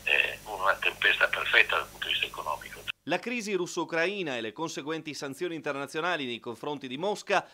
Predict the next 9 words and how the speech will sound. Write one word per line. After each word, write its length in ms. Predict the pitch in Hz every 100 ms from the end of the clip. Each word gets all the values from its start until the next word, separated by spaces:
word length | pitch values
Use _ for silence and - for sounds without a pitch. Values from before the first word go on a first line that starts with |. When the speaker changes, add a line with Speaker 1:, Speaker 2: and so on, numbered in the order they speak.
| -
Speaker 2:
potrebbero 400 | 226 240 208 190
creare 360 | 202 208 175
conseguenze 680 | 143 196 196 170 185 170 143
devastanti 800 | 170 190 190 - 110 98 - 170 -
sull'economia 760 | - 233 214 196 180 185 208
del 180 | 175 156
Friuli 380 | - 190 190 208
Venezia 400 | 175 160 160 202
Giulia. 420 | 185 175 113 95